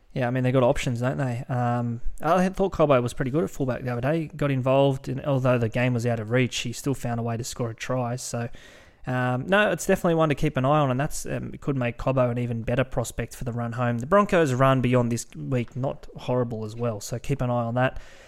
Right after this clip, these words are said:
Uh, they are expected to get the win, though, here, the Bronx, a dollar seventy-five, topsport dot com dot A U. The Dragons, two dollars and eight outsiders, the line, just one and a half, so expecting a close game here. Uh, anything else here, though? I think some of those pod plays we spoke of, Ravalawa and Lomax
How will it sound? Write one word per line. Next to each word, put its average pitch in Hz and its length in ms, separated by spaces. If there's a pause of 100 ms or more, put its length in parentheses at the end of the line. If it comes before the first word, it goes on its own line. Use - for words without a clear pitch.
Uh, 135 160
they 160 200
are 185 120
expected 165 520
to - 80
get 156 180
the 143 60
win, 156 240
though, 143 160
here, 143 140
the 139 80
Bronx, 139 380
a 143 60
dollar 151 220
seventy-five, 135 720
topsport - 380
dot 110 140
com 117 200
dot 117 160
A 117 60
U. 123 220
The 123 80
Dragons, 143 480
two 175 200
dollars 151 260
and 127 180
eight 156 240
outsiders, 131 600
the 127 80
line, 139 360 (360)
just - 200
one 139 140
and 123 140
a 120 60
half, 123 300
so 123 200
expecting 127 760
a 123 80
close 127 400
game 120 300
here. 135 400 (640)
Uh, 143 160
anything 180 320
else 160 220
here, 160 160
though? 156 240
I 147 60
think 165 220
some 165 220
of 156 60
those 143 160
pod 147 280
plays 139 280
we 131 80
spoke 135 400
of, 131 160
Ravalawa 127 560
and 120 120
Lomax 131 540